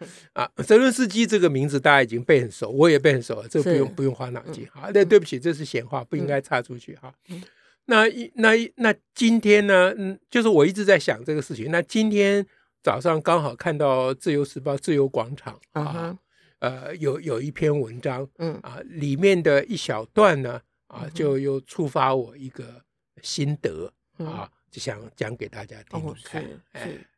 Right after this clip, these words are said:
Speaker 1: 是，是从《自由时报》那篇的心得。
Speaker 2: 呃，从那里引发的，
Speaker 1: 哦，
Speaker 2: 啊，哎。
Speaker 1: 嗯哼。
Speaker 2: 那，呃，那篇作者叫做什么佚名啊？
Speaker 1: 林奕明。
Speaker 2: 啊，林-，林-，
Speaker 1: 双木林的林。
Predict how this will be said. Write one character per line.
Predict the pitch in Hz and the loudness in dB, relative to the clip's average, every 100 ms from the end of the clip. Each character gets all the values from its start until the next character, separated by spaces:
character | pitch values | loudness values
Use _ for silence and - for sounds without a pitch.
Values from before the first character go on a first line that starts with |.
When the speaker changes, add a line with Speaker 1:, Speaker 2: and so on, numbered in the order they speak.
| _ | _
Speaker 1:
是， | _ 180 | _ -20
是 | 180 | -10
从 | 165 151 151 160 _ | -8 -6 -8 -12 _
《自 | 196 196 | -8 -2
由 | 151 | -2
时 | 151 | -4
报》 | 143 151 | -8 -6
那 | 151 | -6
篇 | 147 151 147 | -8 -8 -8
的 | 139 101 71 | -8 -10 -12
心 | - 190 | -6 -6
得。 | - - _ _ _ _ | -6 -12 _ _ _ _
Speaker 2:
呃， | - 143 | -8 -8
从 | - 185 | -4 2
那 | 226 | 4
里 | 208 165 | 4 0
引 | 127 117 | -2 -4
发 | 110 165 151 | 0 2 2
的， | 135 110 _ | 2 -6 _
Speaker 1:
哦， | - 147 | -12 -12
Speaker 2:
啊， | 143 113 | -10 -14
哎。 | - 117 | -18 -12
Speaker 1:
嗯 | 156 | -10
哼。 | 156 160 160 _ _ _ _ | -10 -14 -18 _ _ _ _
Speaker 2:
那， | - 180 170 160 151 147 | -2 0 2 0 0 -2
呃， | 165 151 160 | -2 -4 -4
那 | 233 247 | -2 -4
篇 | 208 196 196 | 0 0 0
作 | - 180 | 0 0
者 | 139 120 | 0 -10
叫 | - 170 143 | -4 -2 0
做 | 151 139 | -4 -6
什 | - | -8
么 | 117 135 | -12 -8
佚 | 220 180 | -4 -4
名 | 127 104 104 | -6 -10 -12
啊？ | 98 _ _ _ _ _ _ | -16 _ _ _ _ _ _
Speaker 1:
林 | - 170 220 | -2 0 0
奕 | 262 208 | 0 0
明。 | 143 127 123 | -2 -4 -4
Speaker 2:
啊， | 160 | -4
林-， | 160 165 202 | 2 0 0
林-， | 160 | 2
Speaker 1:
双 | 240 | 4
木 | 269 269 185 | 6 8 6
林 | 147 135 | 4 0
的 | 135 | -2
林。 | 135 143 143 147 | -2 -2 -4 -6